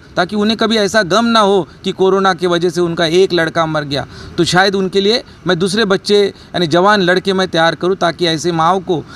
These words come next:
आ, कोई ना कोई हेल्प करे। तथा मैं झोपड़पट्टियों में सिलाई मशीन, ब्यूटी पार्लर और रोज़गार का जो यो-, नई योजना है, लोगों को अगर प-, अ, जैसे कोई,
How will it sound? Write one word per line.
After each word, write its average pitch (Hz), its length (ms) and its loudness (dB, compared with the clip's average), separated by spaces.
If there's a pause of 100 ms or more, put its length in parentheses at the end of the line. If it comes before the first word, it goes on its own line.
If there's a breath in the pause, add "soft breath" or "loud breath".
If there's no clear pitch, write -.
(160 loud breath)
आ, 156 80 4
कोई 180 240 2
ना 180 80 0
कोई 170 200 -2
हेल्प 147 320 -2
करे। 127 240 -2 (260 loud breath)
तथा 170 200 2
मैं 180 320 2
झोपड़पट्टियों 175 720 0
में 202 160 0
सिलाई 170 360 2
मशीन, 190 420 -4 (280 loud breath)
ब्यूटी 175 300 4
पार्लर 196 500 2 (300 loud breath)
और 247 180 2 (180)
रोज़गार 233 520 2
का 262 120 0
जो 240 160 -2
यो-, 208 260 -4
नई 208 160 2
योजना 196 520 2
है, 160 200 -2 (260 loud breath)
लोगों 180 240 2
को 208 140 0
अगर 208 160 2
प-, - 140 -6
अ, 156 760 -2
जैसे 143 200 -2
कोई, 185 260 0